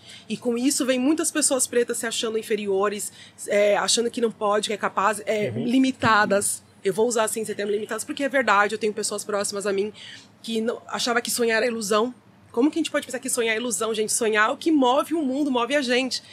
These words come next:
Speaker 1: Então, a gente vem de, de um lugar da quebrada, a gente, a, a maioria das pessoas pretas vem de lugares que a gente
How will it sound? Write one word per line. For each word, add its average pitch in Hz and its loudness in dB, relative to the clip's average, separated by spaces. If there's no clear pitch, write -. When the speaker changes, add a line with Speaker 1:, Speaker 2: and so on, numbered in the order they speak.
Speaker 1:
Então, 240 2
a 262 4
gente 285 0
vem 262 2
de, 254 -4
de 208 -6
um 240 -2
lugar 214 2
da 202 0
quebrada, 202 4
a 175 -2
gente, 214 -8
a, 180 0
a 196 0
maioria 208 4
das 220 0
pessoas - -2
pretas 220 0
vem 226 -2
de 277 -2
lugares 240 0
que 294 0
a 269 -2
gente - 0